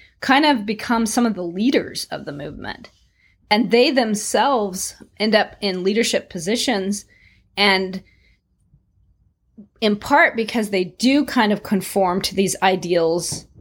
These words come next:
of domesticity, of proper, like, middle class status, of downplaying their queerness. And they themselves are sometimes responsible for the erasure of the queer history of the suffrage movement.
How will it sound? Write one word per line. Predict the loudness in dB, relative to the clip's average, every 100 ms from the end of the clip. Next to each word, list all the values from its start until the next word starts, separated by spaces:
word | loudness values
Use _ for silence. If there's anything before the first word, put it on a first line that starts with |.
| -20 -4
of | 0 0 -2 -8
domesticity, | -8 -8 -6 -4 -2 0 2 2 4 2
of | 0
proper, | 0 0 2 -2
like, | -2 -4 -6 -10 _ -20 -20 _ -10
middle | -6 -4
class | -4 -4 -6
status, | 0 2 4 4 2 -2 -6 -12
of | -6
downplaying | -2 0 -2 -4 -6 -4
their | -8
queerness. | -10 -10 -10 -10 -10 -12 -14 _ _ _ 0
And | 4
they | 4 4
themselves | 4 0 2 2 2 0
are | -4 -4
sometimes | -6 -4 -6 -4
responsible | -6 -6 -6 -6 -10 -10 -8
for | -8
the | -8 -8
erasure | -10 -6 -2 -2 -2 -2 -6 -8 -4
of | -4 -2
the | -4
queer | -4 -4 -4
history | -6 -6 -8 -12
of | -10
the |
suffrage | -6 -6 -6 -10 -10
movement. | -10 -10 -14 -18